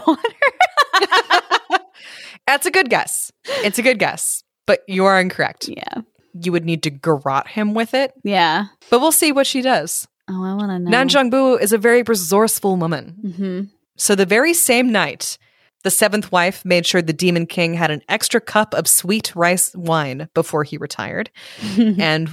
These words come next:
Speaker 2: when he was fast asleep, she plucked a hair from his head, and with it she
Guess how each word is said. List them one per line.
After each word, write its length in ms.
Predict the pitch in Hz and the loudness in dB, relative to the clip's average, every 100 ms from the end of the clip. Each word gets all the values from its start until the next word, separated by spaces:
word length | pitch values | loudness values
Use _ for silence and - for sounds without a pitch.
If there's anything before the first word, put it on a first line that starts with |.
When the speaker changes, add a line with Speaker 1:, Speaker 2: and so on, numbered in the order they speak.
| 175 175 | -10 -4
Speaker 2:
when 240 | 175 165 170 | 2 2 0
he 180 | 170 190 | -2 -2
was 220 | 160 - | -2 0
fast 360 | - 143 180 | 0 0 -2
asleep, 440 | 294 - 160 156 - - 339 440 | -2 -2 -4 -6 -2 0 0 0
she 80 | 175 | -2
plucked 400 | - 165 165 247 | -2 -2 0 -2
a 40 | |
hair 200 | 208 220 | 2 2
from 160 | 214 254 | 2 2
his 140 | 262 - | 0 2
head, 300 | 185 147 156 - 320 | 0 -2 -4 -14 -4
and 220 | - 180 170 | 0 2 2
with 160 | 202 | 2
it 120 | 220 | 0
she 220 | - 139 | 0 -4